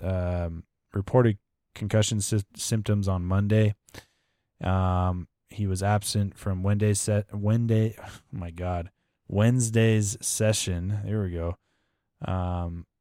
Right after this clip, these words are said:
which was attributed to a near knee irritation. <laughs> I'm struggling right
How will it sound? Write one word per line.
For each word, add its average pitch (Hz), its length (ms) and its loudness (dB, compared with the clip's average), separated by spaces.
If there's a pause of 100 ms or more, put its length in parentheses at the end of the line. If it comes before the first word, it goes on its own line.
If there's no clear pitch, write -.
which 101 260 0
was 101 160 2
attributed 110 560 2
to 104 540 2
a 95 160 -2
near 104 520 0
knee 135 540 0
irritation. 110 840 0 (260)
<laughs> - 240 -16
I'm 98 320 0 (160)
struggling 95 680 -2
right 85 180 -8